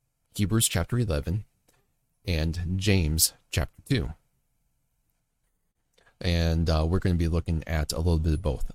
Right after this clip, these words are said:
I'm gonna read a little bit from Hebrews eleven, and we're gonna jump into James chapter two. And of course, the headline, "By faith we understand." So here in Hebrews, "Now faith is the substance of things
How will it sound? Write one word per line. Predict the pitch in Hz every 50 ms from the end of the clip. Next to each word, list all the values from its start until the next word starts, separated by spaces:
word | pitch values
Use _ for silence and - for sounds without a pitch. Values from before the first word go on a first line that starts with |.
| -
I'm | - 117
gonna | 127 117 107
read | 104 104 101
a | 95
little | 92 95 90
bit | 87 92 85
from | - - 87 80 73
Hebrews | 73 - - 101 - - 80 - -
eleven, | 90 87 90 98 101 95
and | 87 78 73
we're | 80
gonna | 82 90 85 80
jump | 80 85 82 80 - -
into | 85 82 80 - - 76 73
James | 76 - - 69 69 69 67 - -
chapter | - - 64 - - -
two. | - - - 73 64 - - _ _ _ _ _ _ _ _ _ _ _ _ _ _ _ _ _ _ _ _ _ _ _ _ _ _ _ _ _ _ _ _ _ _ _ _ _ _ _ _ _ _ _ _ _ _ _ _ - -
And | 82 82
of | 76 -
course, | - 90 85 -
the | 90
headline, | 87 90 95 95 95 95 95
"By | 90 80 78
faith | - - 98 107 110 - - -
we | - 90 95 98 90
understand." | - 87 87 85 87 85 82 - - - - 82 90 95 82 67 57 57 60 - - - - - _ _ _ _ _
So | - - - 92 85 85 82 80 78 - - _ _ - - _ - - - _ _ _ _ _ _ _ _
here | - 113 110
in | 123 123
Hebrews, | 113 92 85 78 80 87 107 - - - - -
"Now | 92 87 85 80
faith | - - 135 160 180 - - -
is | - 117 -
the | 117
substance | 110 - 123 110 - 127 117 - -
of | 113 104 -
things | - - 107 104 104 101 101 -